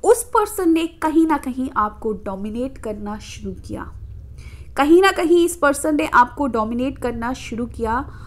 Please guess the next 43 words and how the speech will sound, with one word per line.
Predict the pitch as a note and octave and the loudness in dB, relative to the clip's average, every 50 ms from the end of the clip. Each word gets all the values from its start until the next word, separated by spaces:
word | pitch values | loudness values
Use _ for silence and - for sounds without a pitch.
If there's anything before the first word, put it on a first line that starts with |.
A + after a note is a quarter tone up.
| - - - - | -14 -14 -6 0
और | - C4 C4 C4+ D4 D#4+ D#4+ D#4+ - - - - - - - - - - - - - - | 2 4 8 8 8 8 6 2 -4 -14 -16 -16 -16 -16 -16 -14 -14 -14 -14 -12 -6 0
मैं | B3+ D4 | 2 4
ये | D#4 D#4 E4 E4+ | 4 4 4 2
नहीं | F4 F#4+ E4+ | 2 0 0
बोलूँगी | F4 F4 F4 E4+ E4+ E4 E4 E4+ | 2 2 4 4 4 4 2 2
कि | E4+ F4 F4 D#4+ | 0 0 -2 0
वो, | C4+ D4 D#4 D#4+ - - | 0 -2 -2 -2 -2 -2
वो | B3+ C#4 C#4+ | -2 -2 -2
प्यार | C#4 - C#4 B3+ B3 C4+ C4+ C#4+ | 0 4 8 10 10 10 8 6
नहीं | C#4+ D4+ D4+ | 2 0 0
करता | D4 - C4+ C4+ - C4 B3+ | 0 -2 -2 0 2 2 2
था | B3 - B3 A#3+ A#3+ A#3 | 2 4 4 4 6 4
या | A3 A3+ A#3 | 4 2 2
उसने | F#3 - A#3+ - - C4 | 2 0 -2 -4 -2 0
आपको | B3 A#3 - - - A3+ | 0 0 0 -2 -6 -6
चीट | A#3+ - - D4 D4 D#4 D4 - | -6 -6 -4 -2 -2 -2 -2 -2
कर | - B3+ A#3 | -4 -4 -2
दिया, | A3+ A#3+ C4+ C4 | -2 -2 -4 -4
नहीं। | C4+ C#4 A#3 G3 F3+ - D#3 | -2 -4 -4 -4 -4 -6 -6
लेकिन | B3+ E4 - G#4 A4+ A#4+ F#4+ - - - - | -4 -2 0 0 0 -2 -6 -14 -14 -12 -6
क्या | - - D#4 | 0 4 6
होता | D#4 D#4 D#4 D#4 D4+ | 6 6 6 4 4
है | C4+ C4+ | 4 4
ना | C#4 F4+ A4 | 4 2 2
कि | G#4 G#4+ | 4 2
जब | G4+ F#4+ F4 F4+ D#4+ | 2 2 2 -2 2
हम | D#4 D#4+ E4+ E4+ D#4+ - - - - - - - - - - - - - | 4 6 6 6 2 -4 -10 -16 -18 -18 -18 -20 -20 -20 -20 -8 -4 -2
अपने | C4 B3+ - C4+ D#4 | -2 0 0 2 4
आप | D4+ C4 B3 C4+ C#4 - | 8 8 8 8 6 4
को | E4 D#4+ | -2 -6
किसी | - - C4+ - D4 C#4+ | -4 -6 -6 -4 -4 -2
पर | C4+ - D#4 D#4 C#4+ | 0 0 0 0 0
एकदम | - C#4+ B3+ A#3+ C#4+ D#4+ F4 D4+ B3 | 0 -2 -2 -2 -2 -2 -2 -4 -4
निर्भर | A#3 A#3+ A#3+ A#3 A#3+ C4+ D#4 | -2 -2 0 0 0 0 0
कर | D4+ D4+ C4+ | 0 -2 -2
देते | A#3+ A3+ G#3+ - - A3 | -2 -2 -4 -4 -4 -6
हैं | G#3+ | -4
ना | G#3+ B3 C#4 D4 | -4 -4 -4 -4
कि | C4+ C#4 D4 | -4 -4 -4
बस | C#4+ C4 C4 C4+ C4+ - - - | -4 -4 -4 -4 -6 -8 -10 -8
तू | B3 C4+ | -4 -2
ही | D4 D4+ C4 | -2 0 0
है | G#3 G#3 A3 G3 - - - | 0 -2 -2 -4 -6 -10 -12